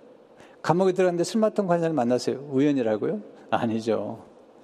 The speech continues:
섭리죠. 우리는 모든 사건 속에서 하나님의 섭리를 보는 눈을 가져야 돼요.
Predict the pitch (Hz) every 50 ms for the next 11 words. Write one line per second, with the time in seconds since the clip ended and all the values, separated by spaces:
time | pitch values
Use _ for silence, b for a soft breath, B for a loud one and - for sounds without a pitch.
0 | B B B B B B - - - - - 139 131 123 - - - 151 147 151
1 | 135 120 - - 113 101 - - - - - - - 165 170 190 185 170 170 196
2 | 226 262 285 294 - 226 - - 196 170 - 156 135 127 123 131 127 127 160 240
3 | 240 - B B B B B B B B B - - - 156 151 147 151 147 139
4 | 135 - - - 185 180 175 170 156 151 143 143 127 127 131 131 127 127 135 147
5 | 147 - - 113 110 - - 113 - - - -